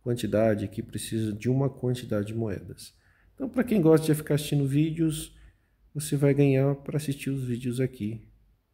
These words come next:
no Pluto, ok?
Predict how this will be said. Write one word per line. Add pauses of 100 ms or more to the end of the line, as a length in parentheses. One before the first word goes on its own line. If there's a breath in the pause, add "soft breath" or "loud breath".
(120)
no
Pluto, (560 soft breath)
ok?